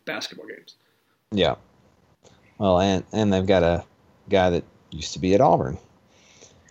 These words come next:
Speaker 2: Um,
Speaker 1: Yeah, this is the Davion Mitchell show, but also the Dwayne Reed redemption game.
Speaker 2: Hmm.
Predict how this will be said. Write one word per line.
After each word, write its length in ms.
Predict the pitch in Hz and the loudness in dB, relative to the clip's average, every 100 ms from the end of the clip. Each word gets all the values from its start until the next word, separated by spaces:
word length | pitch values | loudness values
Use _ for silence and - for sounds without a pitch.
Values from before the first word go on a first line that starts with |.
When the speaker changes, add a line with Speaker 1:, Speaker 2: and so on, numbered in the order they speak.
| _ - | _ -20
Speaker 2:
Um, 500 | - - 64 60 67 - - | -14 -12 -10 -10 -12 -8 -2
Speaker 1:
Yeah, 160 | 190 | 0
this 160 | 202 - | 0 -4
is 100 | 254 | -6
the 80 | 151 | -2
Davion 540 | 185 233 220 208 185 | 0 2 2 2 2
Mitchell 260 | 185 196 202 | 2 0 -2
show, 540 | - 123 104 139 - _ - | 0 2 2 0 -4 _ -4
but 140 | 127 | -2
also 760 | 135 220 269 - 113 110 185 - _ _ _ _ _ _ _ _ _ _ _ | 2 2 2 2 4 4 0 -6 _ _ _ _ _ _ _ _ _ _ _
the 100 | - | -8
Dwayne 460 | 120 117 127 165 147 | -6 0 2 2 2
Reed 240 | 160 175 | 2 2
redemption 560 | 131 120 147 196 - 104 | 0 0 -2 -2 -6 -8
game. 280 | 104 98 - _ _ _ _ _ _ _ _ _ _ _ _ _ _ _ _ _ - | -12 -14 -18 _ _ _ _ _ _ _ _ _ _ _ _ _ _ _ _ _ 0
Speaker 2:
Hmm. 260 | 156 120 | 2 2